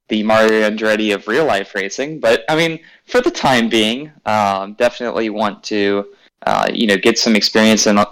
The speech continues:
a little bit of everything. I'm not, I'm not really sure when it comes to, you know, branching out into more world championships. I think it was Mitchell and Bobby this year that did not re-up their Rallycross license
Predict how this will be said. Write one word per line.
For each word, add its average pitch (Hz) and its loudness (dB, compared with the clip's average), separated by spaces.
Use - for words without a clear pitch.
a - 0
little 110 4
bit 107 2
of 101 4
everything. 107 -2
I'm 131 -4
not, 165 -2
I'm 139 -4
not 170 4
really 175 2
sure 117 -6
when 117 -8
it 104 -8
comes 110 -8
to, 104 -2
you 107 -10
know, 98 -4
branching 110 2
out 104 2
into 107 -6
more 104 2
world 120 2
championships. 127 -2
I 110 2
think 110 -4
it 117 -2
was 104 -2
Mitchell 113 4
and 101 2
Bobby 104 2
this 101 -2
year 104 2
that 98 -8
did 104 -4
not 110 0
re-up 113 0
their 95 -6
Rallycross 98 -4
license 101 -6